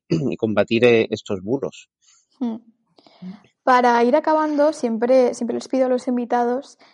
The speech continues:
Speaker 2: que me den un consejo que les gustaría a ellos que os hubieran dado cuando estabais estudiando la carrera o nada más salir.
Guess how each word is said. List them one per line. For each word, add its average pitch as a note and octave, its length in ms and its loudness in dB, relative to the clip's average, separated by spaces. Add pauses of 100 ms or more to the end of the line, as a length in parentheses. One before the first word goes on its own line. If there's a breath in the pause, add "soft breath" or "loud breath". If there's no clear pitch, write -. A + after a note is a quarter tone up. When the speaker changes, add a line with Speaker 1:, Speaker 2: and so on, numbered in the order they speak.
(200 soft breath)
Speaker 2:
que C4 60 4
me A#3 120 2
den B3+ 140 2
un D#4 140 0
consejo D4 580 0
que D4 80 -4
les A#3+ 260 0
gustaría B3 440 0
a C#4 60 2
ellos C#4+ 280 0
que - 80 -4
os C#4 80 -2
hubieran B3 300 0
dado C#4 360 0
cuando A3 240 2
estabais A#3+ 320 -2
estudiando A#3+ 360 0
la A#3+ 80 0
carrera A#3+ 420 0
o A#3+ 80 0
nada A3+ 180 -2
más A#3 160 -4
salir. A3 300 -2